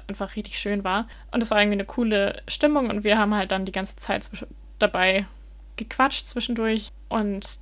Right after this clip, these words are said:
dann am Ende haben wir dann noch zusammen Yin-Yoga gemacht und ja, es war einfach eine coole Stimmung und eine schöne Erfahrung. Und jetzt haben wir uns schon fest vorgenommen, dass wir nächstes Jahr wieder mitmachen und da dann aber die zehn Kilometer laufen. Also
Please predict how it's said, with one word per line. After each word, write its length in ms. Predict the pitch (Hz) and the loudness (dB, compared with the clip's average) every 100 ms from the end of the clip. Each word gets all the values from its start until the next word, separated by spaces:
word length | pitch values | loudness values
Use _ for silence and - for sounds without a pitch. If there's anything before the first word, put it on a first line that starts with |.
| - | -2
dann 200 | 202 196 | 2 2
am 100 | 185 | 2
Ende 360 | 196 202 196 190 | 0 0 0 -2
haben 160 | 190 | -4
wir 60 | 185 | -4
dann 140 | 180 | -4
noch 120 | 175 - | -6 -8
zusammen 380 | 208 185 180 185 | -6 -4 -2 0
Yin-Yoga 520 | 254 247 226 220 208 | 2 2 2 0 -2
gemacht 560 | 208 190 190 208 - - | -2 -2 -2 -4 -10 -8
und 360 | 185 185 - - - 208 | -8 -8 -12 -16 -4 0
ja, 60 | |
es 120 | 196 | 2
war 60 | 247 | 0
einfach 220 | 240 233 | 0 -2
eine 100 | 226 | -6
coole 340 | 220 247 214 196 | -4 -2 0 -2
Stimmung 480 | - 208 202 196 202 | -2 -2 -2 -2 -4
und 200 | 190 185 | -4 -4
eine 180 | 196 | -6
schöne 320 | 202 - 202 - | -6 -4 -4 -4
Erfahrung. 520 | - 196 196 196 220 - - - - - | 0 2 2 -2 -4 -6 -14 -14 -14 -4
Und 80 | 208 | -2
jetzt 160 | 196 | 2
haben 160 | 208 190 | 2 2
wir 160 | 190 190 | 2 2
uns 160 | 208 | 0
schon 220 | - 180 | -4 -6
fest 260 | 180 226 - | -6 -6 -2
vorgenommen, 440 | 214 214 202 196 | 0 2 2 0
dass 120 | 196 - | -2 -2
wir 80 | |
nächstes 360 | 202 214 - - | 0 0 -4 -4
Jahr 120 | 190 | 0
wieder 200 | 254 294 | 2 4
mitmachen 480 | 262 262 254 254 254 | 2 0 -2 -2 -2
und 180 | 220 202 | 0 2
da 100 | 196 | 2
dann 140 | 196 | 2
aber 160 | 180 185 | -2 -2
die 120 | 202 | -4
zehn 220 | - 220 | -2 -2
Kilometer 520 | 220 - 180 185 - | -2 -4 -6 -4 -4
laufen. 320 | 180 208 226 - | -2 -2 -2 -2
Also 400 | 202 202 202 | 0 0 0